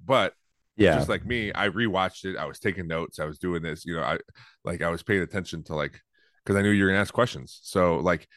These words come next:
Speaker 1: it is work on two people's end, and to get that on a consistent basis is probably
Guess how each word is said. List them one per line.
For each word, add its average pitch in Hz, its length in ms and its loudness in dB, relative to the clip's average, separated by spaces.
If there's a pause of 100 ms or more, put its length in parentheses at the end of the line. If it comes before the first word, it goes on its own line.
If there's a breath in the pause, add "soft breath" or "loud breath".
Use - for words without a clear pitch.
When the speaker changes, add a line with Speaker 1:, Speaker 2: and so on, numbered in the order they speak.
(140 soft breath)
Speaker 1:
it 98 80 2
is 113 200 2
work 92 440 -4 (220)
on 85 280 -4
two 110 180 0
people's 90 400 -4
end, 80 360 -4 (100)
and 78 180 -6
to 85 80 -10
get 80 280 -4
that 78 320 -2 (120)
on 80 140 -6
a 73 40 -10
consistent 78 460 -14
basis 76 320 -10
is 69 160 -14
probably 65 400 -8